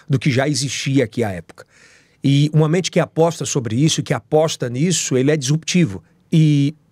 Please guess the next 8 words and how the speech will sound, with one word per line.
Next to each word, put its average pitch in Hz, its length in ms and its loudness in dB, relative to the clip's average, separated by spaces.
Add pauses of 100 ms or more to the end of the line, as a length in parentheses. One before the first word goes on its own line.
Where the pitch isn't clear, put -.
pra 208 200 0
chegar 156 420 0
até 139 180 -4
esse 139 140 -4
tipo, 127 420 -4 (460)
é, 117 560 0 (720)
de 127 260 2
nível, 123 540 0